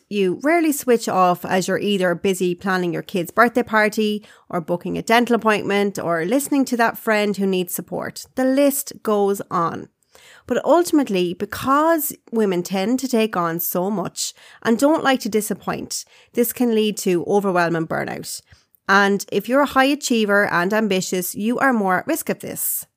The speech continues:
And when this happens, it feels as though your brain has literally blown a fuse and your body is about to explode, right? I know you know the feeling I'm talking about.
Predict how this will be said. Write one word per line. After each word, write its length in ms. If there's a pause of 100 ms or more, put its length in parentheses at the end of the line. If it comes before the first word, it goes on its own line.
(800)
And 140
when 140
this 160
happens, 540
it 140
feels 440
as 240
though 320
your 280 (160)
brain 400
has 280
literally 640 (120)
blown 380
a 40
fuse 460
and 140
your 100
body 380 (100)
is 100
about 320
to 80
explode, 480
right? 400
I 140
know 240
you 140
know 160
the 80
feeling 360
I'm 120
talking 400
about. 420